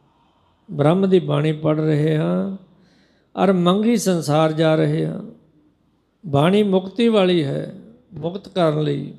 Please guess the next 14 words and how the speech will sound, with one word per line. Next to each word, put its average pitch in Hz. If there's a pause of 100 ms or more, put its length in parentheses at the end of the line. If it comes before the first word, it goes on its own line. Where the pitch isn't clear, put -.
ਪੜ੍ਹ 151
ਰਹੇ 147
ਹਾਂ 165
ਕਿ 175
ਪਰਮੇਸ਼ਰ 156
ਮੁਕਤ 156
ਕਰ 151
ਦੇ, 151
ਬਾਣੀ 156
ਇਹ 170
ਪੜ੍ਹੀ 156
ਜਾ 151
ਰਹੀ 151 (120)
ਹੈ। 185